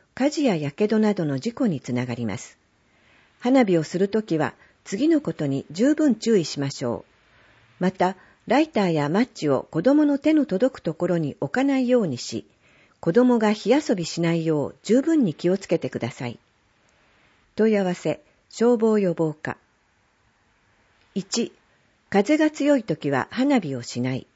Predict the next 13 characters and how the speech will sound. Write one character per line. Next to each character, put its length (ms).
二、 260
広 320
く 60
て 280
安 180
全 240
な 120
場 100
所 280
を 120
選 280
ぶ。 120
三、 360